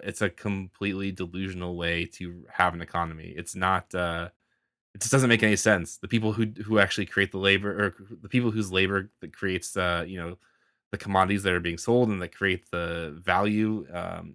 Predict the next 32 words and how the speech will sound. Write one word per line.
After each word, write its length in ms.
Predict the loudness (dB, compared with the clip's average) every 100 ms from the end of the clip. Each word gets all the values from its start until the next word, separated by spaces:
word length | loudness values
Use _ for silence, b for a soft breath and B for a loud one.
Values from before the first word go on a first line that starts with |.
| _
in, 180 | -16 -14
in 140 | -12 -12
the 60 |
product, 440 | 0 2 4 2 -4 -12
they 120 | -4
don't 200 | 0 0
get 240 | 2 0 -2
any 200 | -4 -2
of 80 | -2
it. 40 |
They 60 | -4
don't 140 | -6
see 200 | -4 -2 -2
it. 200 | -4 -14
It's 140 | -16 -14
like, 160 | -14 -16 _
what, 280 | -6 -4 -4
what's 220 | -4 2
even 180 | 2 4
happening 320 | 2 2 -2
here? 260 | -10 -10 -8
<laughs> 20 |
Why, 280 | -2 -2 -2
why 220 | 4 6 6
is 120 | 6
it 40 |
like 240 | 0 -2 -4
this? 220 | -10 -10
This 120 | -10
is 140 | -8
so 140 | -4 -4
crazy. 420 | -2 -4 -6